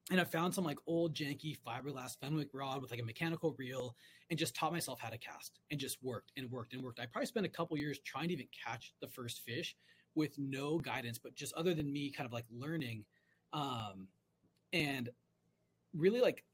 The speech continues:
leaned into and embraced this, like, self-taught thing that no one else was really interested in or doing, or even at, at the most, I guess,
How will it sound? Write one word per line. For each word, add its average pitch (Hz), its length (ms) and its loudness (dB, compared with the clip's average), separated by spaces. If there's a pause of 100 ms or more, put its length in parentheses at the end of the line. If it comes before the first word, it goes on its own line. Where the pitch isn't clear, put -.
leaned 151 520 2
into 147 400 0
and 131 100 0
embraced 117 560 -4
this, 120 180 -2
like, 110 280 -4 (200)
self-taught 123 1040 -2 (500)
thing 147 380 2
that 127 140 0
no 135 260 -2
one 160 200 0
else 120 240 -6
was 120 220 -6
really 120 500 -6 (220)
interested 165 480 0
in 175 80 2
or 120 100 0
doing, 127 360 0
or 135 140 4
even 190 300 4 (160)
at, 151 240 2
at 131 160 -2 (180)
the 135 80 -2
most, 127 400 -2
I 123 60 -4
guess, 117 220 -4